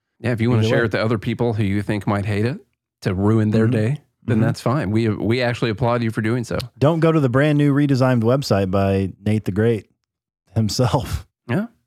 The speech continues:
Speaker 1: Don't
Speaker 2: Uh,
Speaker 1: do it. I don't want a single visit on there.
Speaker 2: Uh, goodmorningliberty dot U S or do. Either way, I don't care. I'm reversing it this time.
Speaker 1: Yeah.
Speaker 2: Yeah. Uh, don't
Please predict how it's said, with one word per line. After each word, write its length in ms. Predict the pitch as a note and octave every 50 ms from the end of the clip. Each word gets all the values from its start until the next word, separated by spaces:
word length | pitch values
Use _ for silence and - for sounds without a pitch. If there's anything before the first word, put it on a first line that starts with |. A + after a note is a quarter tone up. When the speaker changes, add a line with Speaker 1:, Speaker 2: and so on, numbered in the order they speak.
| _ _ _ _ _ _ _ D3 A2+
Speaker 1:
Don't 220 | G2+ - - F#3
Speaker 2:
Uh, 40 | F#3
Speaker 1:
do 120 | F#3 G#3
it. 120 | G#3 - - -
I 100 | A2+ B2
don't 140 | F3 G#3+ E3+
want 140 | C#3 C3 B2
a 20 |
single 320 | - - C#3+ C#3+ B2+ C#3
visit 260 | C3+ C#3+ C#3+ B2 A#2+ G#2+
on 160 | G#2 G2 F#2+
there. 220 | F#2+ G2 - - _ _ _ -
Speaker 2:
Uh, 180 | G2+ G2+ G2
goodmorningliberty 540 | F#2+ G2 B2+ B2+ B2 B2+ B2 A#2+ A#2+ A#2+ A#2 A#2
dot 160 | A2+ G#2+ G2+
U 200 | A2 A#2 A#2 A2+
S 220 | A2+ A#2 - -
or 280 | - - B2 C3+ C#3+ C#3
do. 380 | A2+ B2+ C#3+ D3 B2+ A#2+ B2 - _ _ _ _ _ -
Either 180 | G2+ G#2 A#2 A2
way, 160 | G#2+ A2 A2
I 40 | A2
don't 140 | G#2 G2 F2+
care. 260 | - G2 F#2+ G2 G2+ A2+
I'm 160 | C3 F#2+ G2
reversing 380 | F#2+ F2+ F2 E2+ E2+ - F#2+
it 80 | F2+ -
this 160 | - F#2 -
time. 220 | - A2+ A2+ G#2+ -
Speaker 1:
Yeah. 240 | - A#2 G#2+ G2 F2+ F2
Speaker 2:
Yeah. 140 | G#2 G2 F#2+ - _ _ _ _ _ _ _ _ _ _ _ _ _ _
Uh, 260 | - G2+ G2 F#2+ F#2 F2 F2+ F#2
don't 500 | - F3 F#3 A3+ A#3 G#3 - - -